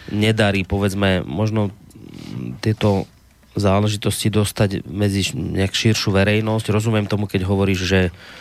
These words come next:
kto si ako podelil mediálne prostredie. Rozu-, týmto veciam úplne rozumiem, lebo chápem, čo v tomto smere médiá dokážu.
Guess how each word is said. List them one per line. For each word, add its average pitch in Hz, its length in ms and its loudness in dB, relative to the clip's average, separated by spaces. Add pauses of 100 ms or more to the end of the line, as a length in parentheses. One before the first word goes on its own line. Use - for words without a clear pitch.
(180)
kto - 220 0
si - 180 0
ako 95 320 0
podelil 98 440 2
mediálne 95 540 0
prostredie. 104 800 0
Rozu-, 104 260 -2
týmto 165 300 0
veciam 139 320 0
úplne 135 320 0
rozumiem, 110 440 0
lebo 104 200 0
chápem, 104 480 2 (640)
čo - 140 -2
v - 80 -6
tomto 104 200 -2
smere 101 320 0
médiá 95 420 0
dokážu. 101 640 0